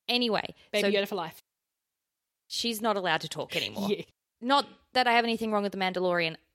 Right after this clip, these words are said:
Speaker 1: I'm
Speaker 2: Mm.
Speaker 1: just, she's, she can't keep talking when
Speaker 2: No.
Speaker 1: I'm talking about Harrison Ford.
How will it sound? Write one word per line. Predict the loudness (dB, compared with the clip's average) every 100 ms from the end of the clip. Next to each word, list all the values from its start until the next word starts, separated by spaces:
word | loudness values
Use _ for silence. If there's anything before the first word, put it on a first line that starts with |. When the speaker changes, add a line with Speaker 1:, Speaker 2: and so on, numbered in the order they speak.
| 0
Speaker 1:
I'm | 0 0 -2
Speaker 2:
Mm. | -2 -2 0
Speaker 1:
just, | 2 2 -2
she's, | -2 -2 -2 -4
she | -6 -6
can't | -2 -2 0
keep | -4 -4
talking | -4 -2 -4 -4 -6
when | -4 -4
Speaker 2:
No. |
Speaker 1:
I'm | -4 -4 -4 -6
talking | -8 -8 -8
about | -6 -6 -6
Harrison | -8 -8 -8 -12
Ford. | -14 -14